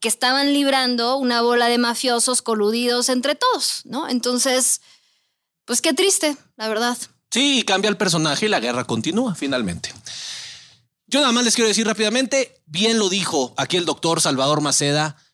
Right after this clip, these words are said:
Speaker 2: no le crean a los testigos protegidos. Son una de las piezas en este aparato de justicia, yo creo que más cuestionables, como bien decíamos, porque tienen una agenda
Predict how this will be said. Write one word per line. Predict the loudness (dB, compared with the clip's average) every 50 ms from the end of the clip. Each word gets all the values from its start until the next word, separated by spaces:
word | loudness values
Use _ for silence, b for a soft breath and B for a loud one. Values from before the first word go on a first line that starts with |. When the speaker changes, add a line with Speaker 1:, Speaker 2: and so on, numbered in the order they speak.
| b _ _
Speaker 2:
no | -10 -6 -4 -2 0 2 2 4 2 2 0 -2 -2
le | 0 0 0 0 -2
crean | -2 -2 0 0 2 2 2 0 0 0
a | -2 -2
los | -2 -2 -4 -4
testigos | -4 -4 -4 -2 -2 -4 -2 -4 -4
protegidos. | -4 -6 -8 -6 -6 -4 -2 -2 0 0
Son | 2 2 2 2
una | 2 2 2 2
de | 2 2
las | 2 2 0 -2 -2
piezas | -4 -4 0 2 2 2 2 2 2 2 0 0 -2 -2
en | -2 -2 0
este | 0 0 0 -2 -2
aparato | -2 0 0 0 0 0 0 -2
de | 0
justicia, | -2 -2 -4 -4 -4 -4 -2 -2 0 2 0 0 -2 B B B B B
yo | 2 2
creo | 2
que | 4 2 0
más | 0 2 0 2 0 0
cuestionables, | 0 0 0 0 0 0 2 2 2 2 2 2 0 0
como | -2 -2 -2 0 0
bien | 2 2 2 2
decíamos, | 0 0 0 0 0 0 0 0 0 -2
porque | -2 -4 -4 -4 -4
tienen | -4 -4 -2 0 2 4 4 4 4 2 2
una | 2 4 4 4 4 2
agenda | 0 0 0 0 0 0 2 2 2 2 0 -2